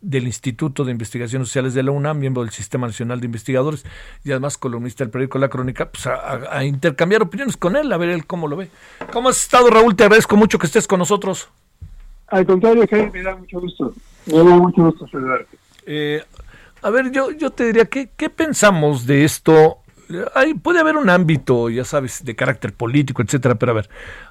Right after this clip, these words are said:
Speaker 1: lleguemos después al político, entremos, ¿cabe una demanda de esta naturaleza? ¿Cómo funciona la libertad de expresión? Todas estas variables, Raúl, de las cuales hablamos y hablamos y hemos hablado a lo largo de nuestras vidas.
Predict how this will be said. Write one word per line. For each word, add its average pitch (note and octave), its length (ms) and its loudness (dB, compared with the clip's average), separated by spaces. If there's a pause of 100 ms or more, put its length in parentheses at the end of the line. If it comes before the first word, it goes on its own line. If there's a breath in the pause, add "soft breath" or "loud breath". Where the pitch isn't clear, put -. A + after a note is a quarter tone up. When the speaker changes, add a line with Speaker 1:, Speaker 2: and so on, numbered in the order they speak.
(120 loud breath)
Speaker 1:
lleguemos F#3+ 480 4
después D#3+ 400 4
al C#3+ 160 4
político, A2+ 480 -2
entremos, G3+ 580 -2 (440)
¿cabe G3 420 6
una F#3 280 2
demanda D3 300 0
de C#3 60 2
esta C#3 180 -6
naturaleza? C3+ 840 -4
¿Cómo C3 180 -6
funciona B2+ 720 -8
la A#2+ 100 -8
libertad A#2+ 320 -6
de C3 40 0
expresión? B2+ 600 -6
Todas A#3+ 300 2
estas G3+ 280 -6
variables, D#3 520 -4 (400 loud breath)
Raúl, D3+ 300 2
de D3 80 2
las C3 140 -2
cuales D3 300 0
hablamos D3 460 -2
y C3 40 -2
hablamos C#3 380 -4
y C3+ 40 -4
hemos C#3 240 -6
hablado B2 300 -6
a - 20 -8
lo A#2+ 80 -10
largo B2 260 -10
de A#2+ 60 -14
nuestras A2+ 340 -12
vidas. B2 480 -12